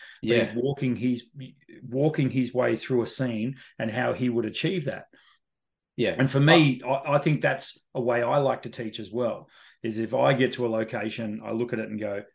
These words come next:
Speaker 1: "How would I photograph this?" Well,
Speaker 2: Yeah.
Speaker 1: let's walk my student through how I would do it and
Speaker 2: Yeah.
Speaker 1: bring them with me.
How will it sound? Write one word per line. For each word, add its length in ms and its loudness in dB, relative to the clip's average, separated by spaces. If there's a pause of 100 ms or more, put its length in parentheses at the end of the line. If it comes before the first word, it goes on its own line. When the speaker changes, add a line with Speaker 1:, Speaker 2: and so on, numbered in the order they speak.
(140)
Speaker 1:
"How 240 -2
would 220 -2
I 240 -2
photograph 560 -4
this?" 400 -8 (240)
Well, 140 -4
Speaker 2:
Yeah. 60 0
Speaker 1:
let's 200 0
walk 420 -4
my 160 -6
student 520 -6
through 240 -2
how 280 -8
I 180 -2
would 220 -4
do 220 -2
it 100 -6 (280)
and 80 -6
Speaker 2:
Yeah. 100 -2
Speaker 1:
bring 380 0
them 180 0
with 220 -4
me. 180 -10